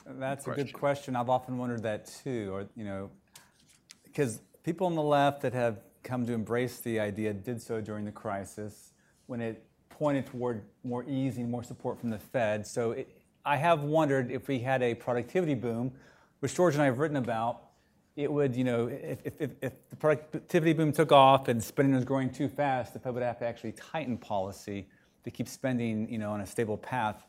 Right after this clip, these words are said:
Speaker 1: Um, I don't know. They, they might bail at that, that moment, but, um, I will claim this one small victory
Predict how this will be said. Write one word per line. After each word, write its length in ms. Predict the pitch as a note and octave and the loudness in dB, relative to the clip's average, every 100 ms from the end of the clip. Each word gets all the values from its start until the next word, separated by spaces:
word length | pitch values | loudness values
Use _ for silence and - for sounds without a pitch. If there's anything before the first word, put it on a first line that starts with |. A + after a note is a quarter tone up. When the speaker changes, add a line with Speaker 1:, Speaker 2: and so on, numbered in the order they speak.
| _ _ _ _ | _ _ _ _
Speaker 1:
Um, 300 | A2+ G#2+ A2 - _ - | -8 -4 -6 -8 _ 0
I 100 | D3+ | 4
don't 200 | F3 F3 | 6 6
know. 260 | F#3+ D3 | 6 6
They, 120 | B2 C3+ | 4 0
they 180 | C3+ | 2
might 540 | C3+ C#3 C#3 C3+ B2 G2+ | 2 4 2 0 -4 -2
bail 260 | C3 C#3 | 0 2
at 80 | A#2 | 0
that, 300 | - G2+ - | -2 -4 -4
that 200 | A2 G#2+ | -8 -6
moment, 420 | A#2 G#2 G#2 G#2+ - | -6 -6 -6 -8 -8
but, 300 | A2+ G#2 - | -8 -8 -8
um, 360 | A2+ G2+ G2+ F#2 - _ _ _ _ _ _ _ _ _ _ - | -6 -6 -8 -10 -16 _ _ _ _ _ _ _ _ _ _ 0
I 100 | B2+ | 4
will 140 | C3 | 4
claim 400 | C3 - D#3 D3 | 0 -4 -2 0
this 200 | C3+ C3+ | -2 -2
one 160 | C3+ B2+ | -2 -2
small 280 | - B2+ A#2 | -2 -6 -4
victory 520 | A2+ A#2 - A2+ | -6 -10 -8 -8